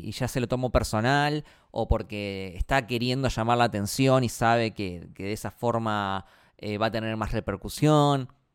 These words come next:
Que pasa sobre todo cuando aparece una película que, que está buena o, o que está de moda, que, que a todos le-, les está gustando, y este crítico, eh, decide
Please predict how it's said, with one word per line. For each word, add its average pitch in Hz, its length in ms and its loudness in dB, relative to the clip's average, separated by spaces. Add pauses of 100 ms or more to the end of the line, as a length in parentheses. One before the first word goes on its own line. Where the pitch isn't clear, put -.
(120)
Que 139 160 -2
pasa 202 200 -4
sobre 165 180 0
todo 180 140 2
cuando 131 380 0
aparece 143 300 -2
una 151 80 -2
película 143 300 0
que, 117 260 -4
que - 80 -10
está 165 160 0
buena 175 560 6
o, 123 160 0 (160)
o 123 140 -6
que 120 80 -8
está 151 220 0
de 147 100 4
moda, 151 320 4
que, 110 240 -6
que 110 100 -4
a 110 140 0
todos 147 320 4
le-, 110 180 -2
les 113 200 -4
está 135 180 -2
gustando, 147 680 -2 (640)
y 120 60 4
este 123 160 2
crítico, 127 540 2
eh, 101 260 -6
decide 120 1160 0